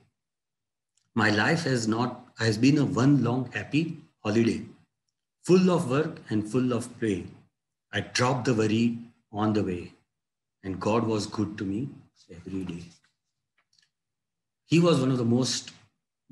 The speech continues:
guy of a, who practiced gratitude, and he is a living embodiment of, he is one of the biggest philanthropists world has ever seen till date. Starting from a very humble journey,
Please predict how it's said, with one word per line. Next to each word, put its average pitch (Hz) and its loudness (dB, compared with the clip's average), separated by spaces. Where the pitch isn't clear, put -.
guy 113 0
of 113 -2
a, 110 -4
who 107 -4
practiced 104 -6
gratitude, 104 -4
and 104 -4
he 110 -4
is 107 0
a 110 0
living 110 2
embodiment 101 -2
of, 95 -8
he 110 0
is 104 -2
one 104 -2
of 104 -2
the 107 -2
biggest 104 -4
philanthropists 95 -8
world 95 -6
has 95 -4
ever 90 -10
seen 95 -6
till 92 -8
date. 82 -12
Starting 127 0
from 147 2
a 143 2
very 123 2
humble 113 0
journey, 110 -2